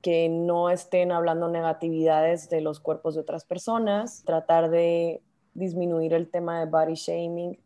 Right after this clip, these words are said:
o sea, del avergonzar al cuerpo, que luego platicamos un poquito más de eso,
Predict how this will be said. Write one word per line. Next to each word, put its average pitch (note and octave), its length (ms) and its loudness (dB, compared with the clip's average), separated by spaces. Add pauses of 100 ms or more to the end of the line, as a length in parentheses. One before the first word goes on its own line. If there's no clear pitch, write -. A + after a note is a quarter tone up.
(120)
o D#3 120 -16
sea, D#3 220 -6
del D#3 180 -2
avergonzar D3+ 520 -2
al D#3+ 180 -2
cuerpo, F3+ 400 -6
que D#3+ 140 -10
luego D#3 460 -6 (200)
platicamos D#3 560 -10
un D3+ 100 -14
poquito - 340 -14
más D#3 240 -10
de D#3+ 180 -4
eso, D#3+ 320 -12